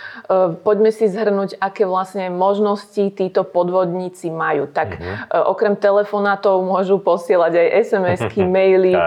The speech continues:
Speaker 1: Poďme trošku rozobrať jednotlivé tie kategórie, že čo nám vlastne hrozí.
Speaker 2: E, číslo jedna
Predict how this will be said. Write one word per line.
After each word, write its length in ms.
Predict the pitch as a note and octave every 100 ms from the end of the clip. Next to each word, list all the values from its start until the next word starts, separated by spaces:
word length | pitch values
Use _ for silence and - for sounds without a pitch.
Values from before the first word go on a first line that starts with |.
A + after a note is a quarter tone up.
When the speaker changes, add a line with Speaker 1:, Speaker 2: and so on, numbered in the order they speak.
| G#3+
Speaker 1:
Poďme 160 | G3+
trošku 400 | - F#3 F#3+ -
rozobrať 560 | G3 F3 G3 G3 F3 F3+
jednotlivé 400 | F3 F3 F#3 F3
tie 240 | F3 F3+
kategórie, 880 | - E3+ F#3 E3 E3+ D#3+ E3 D#3+ D#3+
že 160 | D#3+ D#3+
čo 160 | -
nám 160 | E3 D#3
vlastne 320 | D3+ D#3 - E3+
hrozí. 480 | D#3+ D3 C#3+ C#3 C#3 _ - _ _ _ _ _
Speaker 2:
E, 480 | - G2+ G2+ F#2 -
číslo 320 | - E3+ G2
jedna 560 | F2 A#2 A#2+ C3 C3+